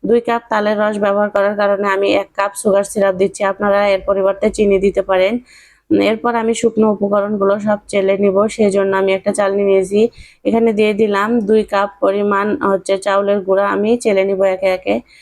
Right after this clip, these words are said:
তখন এক কাপ চাললাম, এখন আমা-, আমি আরও এক কাপ চেলে নিব।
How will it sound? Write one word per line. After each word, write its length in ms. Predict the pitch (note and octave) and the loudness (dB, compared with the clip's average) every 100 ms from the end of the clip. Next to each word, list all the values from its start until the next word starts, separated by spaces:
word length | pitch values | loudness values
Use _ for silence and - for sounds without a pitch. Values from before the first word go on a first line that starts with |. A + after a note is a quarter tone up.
| - _ - | -20 _ -6
তখন 240 | G#3+ A3+ | -2 0
এক 120 | A3 G#3+ | 0 -2
কাপ 140 | A3 | -4
চাললাম, 320 | A3 G3+ G#3 G#3 | -2 -2 -2 -2
এখন 280 | G3 G#3 | 0 0
আমা-, 300 | G3+ G3+ G3+ | 0 0 0
আমি 280 | - G3 G3+ | 0 0 0
আরও 200 | F#3+ G3 | 2 2
এক 160 | G3 F#3+ | 0 -2
কাপ 160 | G3+ A#3 | -4 -4
চেলে 260 | - G3 G3 | -2 -2 0
নিব। 380 | G3 F3+ F3 | 0 0 0